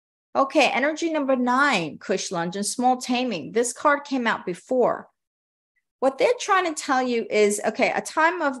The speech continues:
restraint brings great hope for future growth and success, but it may feel more like frustration and setbacks where things don't quite work yet. You must cultivate the situation and yourself in small ways, caring for details, developing your readiness and fitness conscientiously.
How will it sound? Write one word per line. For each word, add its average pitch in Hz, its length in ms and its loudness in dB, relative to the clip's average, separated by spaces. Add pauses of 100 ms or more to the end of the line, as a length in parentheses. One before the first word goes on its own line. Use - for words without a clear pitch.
restraint 202 640 -2
brings 196 500 -2
great 202 340 2
hope 185 400 -2
for 175 200 -4
future 208 400 -4
growth 170 400 -2
and 170 100 -6
success, - 680 -2 (500)
but 220 160 6
it 233 80 2
may 247 180 4
feel 285 300 2
more 233 220 2
like 196 240 2
frustration 202 600 -2
and 175 140 -8
setbacks 190 640 0
where 185 100 0
things 240 380 -4
don't 190 180 -2
quite - 340 0
work 294 280 0
yet. 160 240 -2 (420)
You 240 120 -4
must 349 300 0
cultivate 285 560 0
the 208 80 -6
situation 202 840 -2
and 180 160 -6
yourself 190 500 -2
in 180 100 -6
small 175 420 -2
ways, 160 360 -2
caring 233 300 -4
for 220 100 -4
details, 190 640 -6
developing 196 540 0
your 170 100 -4
readiness 170 540 -2
and 170 180 -8
fitness 226 360 -4
conscientiously. 175 960 -6